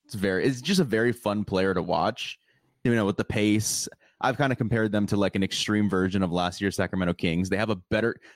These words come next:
last year's Sacramento Kings had the best offensive rating of all time. So super cool feat, right? No, it's not. It's 'cause it happens every single year.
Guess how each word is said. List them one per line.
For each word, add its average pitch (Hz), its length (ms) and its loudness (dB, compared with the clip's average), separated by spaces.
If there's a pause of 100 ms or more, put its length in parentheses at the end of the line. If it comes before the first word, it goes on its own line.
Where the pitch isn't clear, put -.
last 131 200 0
year's 151 140 0
Sacramento 123 380 2
Kings 107 240 0
had 90 100 -2
the 95 60 -2
best 92 220 0
offensive 92 360 -2
rating 90 220 0
of 87 60 -2
all 87 120 2
time. 90 400 -2 (440)
So 120 320 2
super 143 360 2
cool 127 240 2
feat, 110 360 4
right? 107 280 2
No, 92 160 0
it's - 240 -2
not. 82 160 0
It's - 80 -10
'cause 85 160 0
it 87 80 0
happens 87 320 -2
every 82 160 -2
single 80 200 0
year. 80 280 2